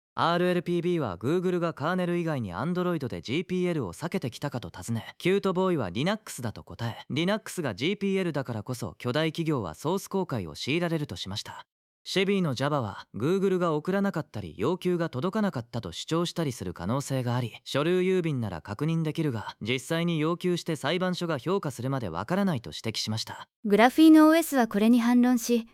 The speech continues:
Speaker 2: ジーピーエルが応答期限を定義していないからといって合理的な期限がないわけではないとしました。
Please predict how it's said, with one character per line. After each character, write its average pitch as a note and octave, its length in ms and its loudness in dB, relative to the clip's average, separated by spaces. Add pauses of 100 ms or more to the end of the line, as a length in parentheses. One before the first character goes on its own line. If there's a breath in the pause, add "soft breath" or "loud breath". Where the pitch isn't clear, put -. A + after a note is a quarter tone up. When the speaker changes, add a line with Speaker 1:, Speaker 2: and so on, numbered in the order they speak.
(340 soft breath)
Speaker 2:
ジ G3+ 160 6
ー A#3 80 4
ピ B3+ 100 6
ー C4 80 10
エ C4+ 60 10
ル B3+ 100 8
が F3+ 200 2
応 A#3+ 120 6
答 B3+ 200 6
期 C4+ 120 4
限 B3+ 220 8
を F#3 60 -2
定 C4 240 6
義 A#3 100 6
し A3 80 -4
て A3 120 4
い B3+ 60 8
な C#4+ 120 10
い D4+ 80 8
か C#4 80 6
ら A#3+ 100 6
と G#3 120 0
い F3+ 40 2
っ E3+ 60 0
て E3 160 -2
合 F#3 180 6
理 A#3 100 6
的 C4 200 6
な C4 120 8
期 C4+ 140 6
限 C#4 160 10
が G#3 100 6
な G3+ 160 6
い C4+ 60 10
わ A3+ 120 6
け F#3+ 120 0
で E3+ 80 0
は D#3 100 -2
な E3+ 140 2
い C#4 80 6
と C#4+ 80 2
し A#3 140 0
ま G3 100 4
し - 80 -10
た。 - 260 -2